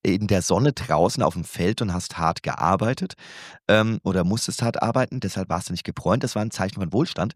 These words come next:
Mittlerweile ist ja so, dass 'ne Bräunung, 'ne gesunde Bräunung, wenn man das so nennen möchte, ja auch irgendwie,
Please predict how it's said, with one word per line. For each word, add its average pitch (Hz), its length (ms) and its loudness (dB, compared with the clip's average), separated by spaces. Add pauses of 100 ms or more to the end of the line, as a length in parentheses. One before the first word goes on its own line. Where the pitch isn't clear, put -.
(300)
Mittlerweile 127 400 4
ist 120 120 2
ja 117 80 6
so, 120 120 2
dass 101 300 2
'ne 98 140 -2
Bräunung, 101 600 4
'ne 98 120 2
gesunde 127 500 0
Bräunung, 131 600 -2
wenn 82 100 -4
man 78 80 -4
das - 100 -8
so 82 80 -8
nennen 98 240 -4
möchte, 117 260 -4
ja 90 220 -2
auch - 160 -8
irgendwie, 92 400 -4